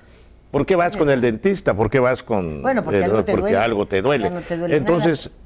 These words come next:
Speaker 2: nada.
Speaker 1: eh, no, sí.
Speaker 2: ¿Te
Speaker 1: Hay
Speaker 2: duele el alma?
Speaker 1: ¿Cómo no? Claro. Sientes, cuando yo sient-, cuando yo sentía, ahora también te enseñan cómo manejar las cosas.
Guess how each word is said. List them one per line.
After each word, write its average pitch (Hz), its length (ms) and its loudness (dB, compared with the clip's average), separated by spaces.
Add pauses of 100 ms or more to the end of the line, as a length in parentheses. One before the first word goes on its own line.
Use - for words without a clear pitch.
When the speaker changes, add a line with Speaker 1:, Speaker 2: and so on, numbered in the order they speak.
Speaker 2:
nada. 120 120 -10
Speaker 1:
eh, 101 400 0 (100)
no, 165 300 -2
sí. 185 340 0 (440)
Speaker 2:
¿Te - 80 -4
Speaker 1:
Hay 180 60 2
Speaker 2:
duele 214 200 0
el 196 80 0
alma? 190 360 -4 (420)
Speaker 1:
¿Cómo 92 240 -2
no? 120 240 0 (100)
Claro. 107 400 0 (120)
Sientes, 160 360 0
cuando 170 240 4
yo - 20 0
sient-, 214 440 -2
cuando 147 220 2
yo 214 140 2
sentía, 147 540 0 (300)
ahora 175 360 2 (460)
también 156 280 2
te 165 80 2
enseñan 156 340 0
cómo 143 180 0
manejar 104 360 -2
las 98 160 -6
cosas. - 240 -18